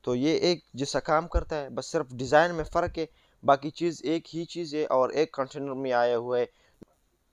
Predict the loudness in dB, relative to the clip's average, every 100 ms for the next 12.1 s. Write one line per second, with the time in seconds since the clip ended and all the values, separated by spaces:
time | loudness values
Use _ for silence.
0 | _ -20 _ -2 0 -2 -2 0 0 0
1 | 2 4 4 4 0 -8 -6 -4 2 4
2 | 4 2 4 4 4 0 -4 -2 -4 -4
3 | -4 -6 -6 -10 -8 -6 -6 -8 -14 -12
4 | -2 0 0 -2 -14 -14 -18 _ _ -8
5 | -4 2 4 2 0 -4 -6 -10 -12 -8
6 | -8 -8 -8 -10 -10 -12 -16 -10 -10 -4
7 | 0 0 0 -6 -6 -6 -4 -6 -6 -2
8 | 0 0 -2 -4 -4 -2 2 2 4 6
9 | 6 6 -4 -2 0 0 -2 -6 -6 -6
10 | -8 -6 -6 -6 _ _ -6 -4 -4 -8
11 | -8 -8 -6 -2 2 2 2 -2 -14 -14